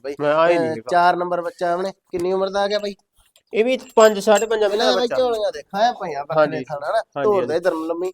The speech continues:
Speaker 1: ਬਰੀਡ ਇਹਦੀ ਚੈੱਕ ਕਰ ਸਕਦੇ ਹੋ, ਬੱਚੇ ਦਾ ਪ੍ਰਿੰਟ ਚੈੱਕ ਕਰ ਸਕਦੇ ਹੋ। ਇੱਕ ਗੱਲ ਬਾਈ ਤੁਹਾਨੂੰ ਹੋਰ ਦੱਸ ਦਿੰਦਾ, ਇਹ ਤਾਂ ਬਾਈ ਦੀਆਂ ਨਮਾਈਆਂ ਧਮਾਈਆਂ ਨਹੀਂ ਹੈਗੀਆਂ।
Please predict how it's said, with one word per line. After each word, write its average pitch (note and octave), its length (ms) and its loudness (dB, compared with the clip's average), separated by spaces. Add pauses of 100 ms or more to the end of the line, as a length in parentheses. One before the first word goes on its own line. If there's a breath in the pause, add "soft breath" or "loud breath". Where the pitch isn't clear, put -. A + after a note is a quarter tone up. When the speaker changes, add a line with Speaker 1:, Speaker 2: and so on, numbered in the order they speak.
(280)
Speaker 1:
ਬਰੀਡ E3+ 280 -2
ਇਹਦੀ F#3+ 160 -4
ਚੈੱਕ G3+ 280 -6
ਕਰ F3+ 140 -4
ਸਕਦੇ F3+ 340 -6
ਹੋ, F3 40 -8
ਬੱਚੇ F3 220 -10
ਦਾ F3 100 -4
ਪ੍ਰਿੰਟ D#3+ 300 -8
ਚੈੱਕ F3+ 220 -6
ਕਰ G3+ 160 0
ਸਕਦੇ G#3+ 260 -4
ਹੋ। - 440 -6
ਇੱਕ A3 180 0
ਗੱਲ A#3 220 8
ਬਾਈ A#3+ 100 0
ਤੁਹਾਨੂੰ A3 240 -4
ਹੋਰ F#3+ 260 -4
ਦੱਸ F#3+ 180 0
ਦਿੰਦਾ, A3 200 -2
ਇਹ A3+ 60 -6
ਤਾਂ A#3+ 120 -2
ਬਾਈ A3 220 2
ਦੀਆਂ G#3 200 -2
ਨਮਾਈਆਂ A#3+ 340 0
ਧਮਾਈਆਂ G#3+ 400 -6
ਨਹੀਂ F3 100 -18
ਹੈਗੀਆਂ। D#3+ 300 -12